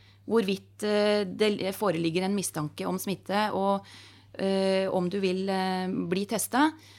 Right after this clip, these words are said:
Men oppfordringen er, har du symptomer,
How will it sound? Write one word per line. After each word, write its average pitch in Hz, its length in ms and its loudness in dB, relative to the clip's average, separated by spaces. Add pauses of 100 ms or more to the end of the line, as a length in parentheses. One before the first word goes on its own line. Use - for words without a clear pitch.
(200)
Men 220 400 0
oppfordringen 226 760 0
er, 269 280 2
har 180 200 2
du 233 120 -2
symptomer, 262 640 2